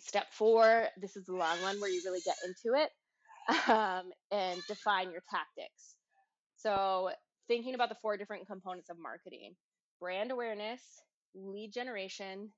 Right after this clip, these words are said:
lead nurturing and sales, and customer service. Define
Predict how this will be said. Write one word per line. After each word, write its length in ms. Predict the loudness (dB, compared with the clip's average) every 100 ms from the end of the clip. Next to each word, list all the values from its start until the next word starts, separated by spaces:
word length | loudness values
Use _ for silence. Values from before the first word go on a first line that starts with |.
| _ _
lead 220 | -12 -8
nurturing 420 | -6 -6 -6 -8 -8
and 120 | -8
sales, 480 | -6 -4 -2 -4 -8 _ _ _ -14
and 100 | -14
customer 440 | -10 -10 -10 -14 -12
service. 640 | -12 -12 -12 -16 -18 -20 _ _ _
Define 680 | -12 2 4 6 4 2 -2